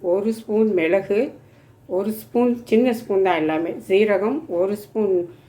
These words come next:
சோம்பு, அடுத்து வந்து இது வந்து ரெண்டு பிடி, நான் அப்பயே பார்த்துருப்பீங்க. ஒரு நாலு காஞ்ச மிளகா, ஒரு அரை ஸ்பூனுக்கு உப்பு வச்சுருக்கேன். எல்லாமே அப்படியே லைட்டாக சூடு காட்டிட்டேன். இது ஆற வச்சுட்டு நம்ம வந்து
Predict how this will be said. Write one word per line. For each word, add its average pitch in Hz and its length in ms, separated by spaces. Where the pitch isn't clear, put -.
சோம்பு, 226 920
அடுத்து 180 340
வந்து 190 340
இது 208 180
வந்து 208 260
ரெண்டு 196 360
பிடி, 190 320
நான் 165 220
அப்பயே 190 240
பார்த்துருப்பீங்க. 180 560
ஒரு 240 140
நாலு 185 400
காஞ்ச 190 460
மிளகா, 175 380
ஒரு 214 180
அரை 190 320
ஸ்பூனுக்கு 254 480
உப்பு 214 280
வச்சுருக்கேன். 175 400
எல்லாமே 208 300
அப்படியே 202 300
லைட்டாக 196 420
சூடு 220 260
காட்டிட்டேன். 170 580
இது 190 180
ஆற 202 320
வச்சுட்டு 220 380
நம்ம 175 240
வந்து 185 380